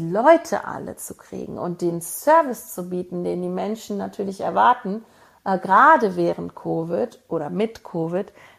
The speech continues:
das hat viele vor eine extreme Herausforderung gestellt. Und man merkt, die sind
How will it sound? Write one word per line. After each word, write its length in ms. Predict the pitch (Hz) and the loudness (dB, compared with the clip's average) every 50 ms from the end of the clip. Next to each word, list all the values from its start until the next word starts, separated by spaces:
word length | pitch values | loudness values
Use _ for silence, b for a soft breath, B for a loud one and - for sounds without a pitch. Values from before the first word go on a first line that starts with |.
| B _ - | B _ 4
das 300 | 220 233 233 233 - - | 6 6 6 4 0 -2
hat 160 | 240 240 - | -2 -2 -4
viele 360 | - - - 220 214 208 208 | -10 -8 -4 -2 -2 -2 -2
vor 180 | 196 - - 190 | -4 -6 -6 -6
eine 220 | 180 185 185 - | -6 -4 -6 -6
extreme 440 | - - - - - 202 202 202 202 | -8 -10 -10 -8 -4 -4 -4 -2 -4
Herausforderung 580 | 196 180 175 180 196 202 - - 185 180 180 | -4 -2 0 0 0 0 -2 -4 -4 -4 -6
gestellt. 260 | 175 175 - 180 165 170 | -6 -4 -4 -4 -2 -2
Und 60 | 180 | -2
man 200 | 185 185 190 190 | -2 -2 -2 0
merkt, 280 | 196 226 269 302 - - | 0 0 -2 -2 -2 -4
die 80 | 269 | -4
sind 280 | 233 233 262 269 269 B | -2 -2 -2 -2 -4 B